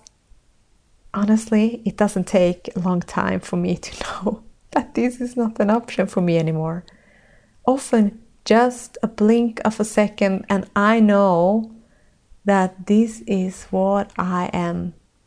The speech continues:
aimed to do. Because I know that I live my dream already by doing what I do.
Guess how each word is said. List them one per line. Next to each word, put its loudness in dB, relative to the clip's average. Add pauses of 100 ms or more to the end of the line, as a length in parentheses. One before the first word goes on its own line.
(1040)
aimed -6
to -10
do. -8 (1200)
Because 2
I 2
know 2 (480)
that -4
I 2
live 4
my 4
dream 0 (460)
already 2 (420)
by -2
doing -2 (140)
what 0
I -4
do. -6